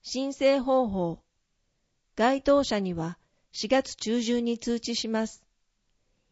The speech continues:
医療保険の窓口で申請を行ってください。問い合わせ。国民健康保険加入者は、国民健康保険係。電話、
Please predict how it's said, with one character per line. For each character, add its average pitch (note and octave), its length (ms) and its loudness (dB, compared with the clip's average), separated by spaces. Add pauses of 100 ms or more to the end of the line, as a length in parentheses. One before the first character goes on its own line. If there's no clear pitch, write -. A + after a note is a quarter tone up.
(120)
医 A3+ 80 -4
療 C#4 300 6
保 C#4 80 0
険 C4 260 0
の G3+ 140 -2
窓 F#3+ 260 0
口 G#3+ 240 -8
で E3+ 220 -6 (260)
申 B3 300 -4
請 B3+ 220 0
を B3 180 2
行 A#3+ 120 -2 (120)
っ C4 100 -2
て A#3 120 -4
く G3+ 100 -6
だ F3+ 160 -4
さ F3 200 -6
い。 F3 120 -12 (1400)
問 A#3+ 220 2
い B3+ 60 2
合 B3+ 80 2
わ B3 140 0
せ。 A3+ 340 -4 (1040)
国 C#4 300 -2
民 C#4 240 -2
健 C4+ 220 0
康 C4+ 280 2
保 C4 100 0
険 G#3 300 -2
加 F#3+ 140 -4
入 A#3 220 0
者 G3 200 -4
は、 E3 220 -6 (540)
国 C4 300 -2
民 C4 240 -2
健 B3 200 0
康 B3 240 2
保 A3+ 120 -2
険 A#3+ 260 -2
係。 F#3+ 480 -4 (1000)
電 B3 260 2
話、 A#3 280 2